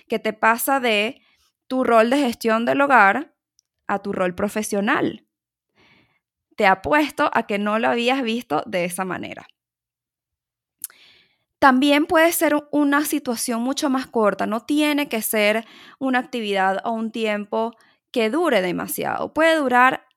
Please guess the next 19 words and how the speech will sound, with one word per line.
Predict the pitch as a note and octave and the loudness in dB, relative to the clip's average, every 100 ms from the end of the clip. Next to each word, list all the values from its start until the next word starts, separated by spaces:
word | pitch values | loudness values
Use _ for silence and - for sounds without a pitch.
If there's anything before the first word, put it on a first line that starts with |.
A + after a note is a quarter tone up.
| - | -4
incluso | C#4+ C#4+ D#4 F4+ E4+ F#4 G4+ - - - | -2 -2 -2 -2 0 0 -2 -4 -6 -8
un | - D#4+ C#4 | 0 2 4
minuto, | B3+ A#3 G3+ F3 G3 A3 _ | 2 0 -2 -2 -2 -4 _
sobre | - C#4+ C4 | -12 -4 -2
todo | B3+ D#4+ | -2 -4
hoy | D4+ D#4 | -2 -2
en | D4+ | -2
día | C#4 A3 G3+ G3+ | -4 -4 -4 -6
que | A3+ G#3 G3+ | -6 -6 -6
primero | - B3 B3 D4 E4 | -10 -10 -8 -6 -6
por | - | -4
la | A3 | -4
pandemia | G3+ G3 G3+ G#3+ | -2 -4 -4 -6
nos | A#3+ G#3+ | -6 -6
hemos | G3 A#3+ | -6 -6
dejado | A3 F#3 F#3 | -6 -6 -6
de | G3+ | -6
movilizar | A#3 G3+ F3 E3+ F3 F#3 F3+ | -6 -8 -8 -10 -6 -8 -2
tanto. | G3+ F3+ E3+ F#3+ | -2 -2 -4 -12